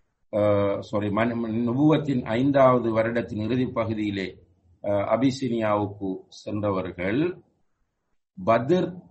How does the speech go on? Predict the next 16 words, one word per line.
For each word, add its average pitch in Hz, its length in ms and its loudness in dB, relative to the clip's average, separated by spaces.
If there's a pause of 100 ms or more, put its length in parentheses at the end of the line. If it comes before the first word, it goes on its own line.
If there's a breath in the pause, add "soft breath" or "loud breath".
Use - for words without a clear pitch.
(140)
நடைபெறுவதற்கு, 120 1040 0
ஹிஜ்ரத்துக்கு, 139 920 -2
ஹிஜ்ரத் 123 400 -2
செய்து 135 340 -2
இரண்டு 139 340 0
வருடங்களுக்கு 127 720 0
பிறகுதான் 107 960 -2 (540)
மதீனாவுக்கு 127 800 2
வந்து 123 240 2 (120)
சேர்கிறார்கள். 98 540 -4
அப்படி 117 180 -2
மதீனாவுக்கு 135 920 2 (380)
வந்து 139 720 2 (220)
சேர்ந்தவர்கள், 131 1300 0 (560)
ஆ, 107 1000 2
சுமார் 117 760 0